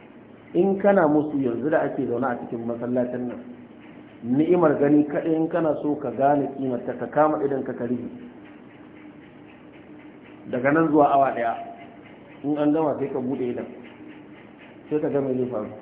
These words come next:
Sannan sai ya ce wa husnul ibadatika da kuma kyakkyawar ibadarka.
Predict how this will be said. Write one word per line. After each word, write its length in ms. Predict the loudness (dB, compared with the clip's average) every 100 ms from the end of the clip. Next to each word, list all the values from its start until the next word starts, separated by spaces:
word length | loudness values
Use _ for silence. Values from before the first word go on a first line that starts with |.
| -18 -20 -20 -20 -20 -20 -20 -20 -20 -20 -20 -20 -20 -20 -20 -20 -20 -20 -10
Sannan 420 | -2 2 4 4 4
sai 120 | 4 4
ya 60 | 4
ce 80 | 0
wa 160 | 0
husnul 460 | 0 -2 -2 -2 -2
ibadatika 640 | -2 2 2 2 -2 -6 -6
da 80 |
kuma 260 | -6 -4 -4 -6
kyakkyawar 720 | -8 -8 -8 0 4 4 4 0
ibadarka. 480 | 0 0 0 -4 -10